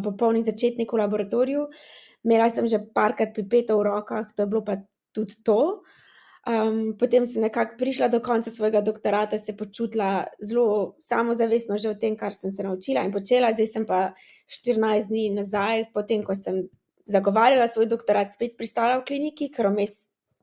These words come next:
ni bilo časa. Em, in zdaj se spet ukvarjam z osnovami, z,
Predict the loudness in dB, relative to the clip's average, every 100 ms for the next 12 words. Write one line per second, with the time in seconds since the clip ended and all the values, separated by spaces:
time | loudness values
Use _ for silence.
0 | _ _ _ 0 2 2 0 2 2 2
1 | -2 -4 -4 -6 -8 -16 -20 -20 -20 -20
2 | -8 -4 -2 -2 -4 -2 -2 -2 -4 -6
3 | -4 -2 0 0 2 0 -2 -4 -4 -2
4 | -2 -2 -6 -8 -10